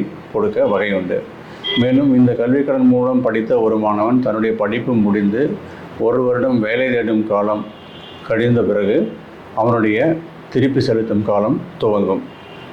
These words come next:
அதற்கு முன்பாகவே படித்து முடித்த உடனேயே வேலை கிடைத்துவிட்டால் அந்த மாணவன் உடனடியாக தன்னுடைய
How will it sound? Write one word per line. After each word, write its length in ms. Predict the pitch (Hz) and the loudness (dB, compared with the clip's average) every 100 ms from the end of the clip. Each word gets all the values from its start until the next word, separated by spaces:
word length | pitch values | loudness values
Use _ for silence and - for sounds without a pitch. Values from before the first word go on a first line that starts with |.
| - - | -18 -8
அதற்கு 340 | - 127 160 156 | -2 0 2 4
முன்பாகவே 600 | 127 135 147 147 143 147 | 4 4 2 0 0 0
படித்து 420 | 123 113 123 151 | 0 0 0 2
முடித்த 340 | 127 113 113 139 | 4 4 0 0
உடனேயே 380 | 110 135 151 160 | 2 2 2 2
வேலை 260 | 120 117 | 0 0
கிடைத்துவிட்டால் 640 | 113 110 104 104 98 135 147 | 0 0 0 0 0 0 0
அந்த 180 | 117 | 0
மாணவன் 360 | 110 107 107 120 | 0 0 0 2
உடனடியாக 600 | 113 117 123 120 113 123 | 2 2 2 0 0 0
தன்னுடைய 440 | 123 107 107 104 | -2 -2 0 0